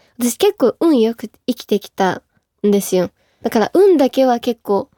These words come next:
持ち合わせてるので、あっち向いてホイは運じゃないですか。だから、運の強さを勝負したいっていうことでアンケートに書いたら、使われちゃって、まあ、負け続けたっていう感じですかね。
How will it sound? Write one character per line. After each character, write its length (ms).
持 120
ち 180
合 100
わ 80
せ 140
て 140
る 140
の 160
で、 340
あ 100
っ 40
ち 180
向 160
い 60
て 100
ホ 160
イ 60
は 140
運 160
じ 80
ゃ 40
な 80
い 60
で 80
す 120
か。 240
だ 80
か 100
ら、 140
運 180
の 100
強 320
さ 200
を 20
勝 280
負 120
し 100
た 140
い 40
っ 40
て 180
い 60
う 60
こ 120
と 120
で 100
ア 40
ン 120
ケ 100
ー 40
ト 120
に 180
書 80
い 120
た 140
ら、 260
使 200
わ 120
れ 100
ち 100
ゃ 40
っ 40
て、 540
ま 140
あ、 20
負 160
け 160
続 340
け 120
た 120
っ 40
て 200
い 180
う 160
感 200
じ 120
で 100
す 100
か 80
ね。 80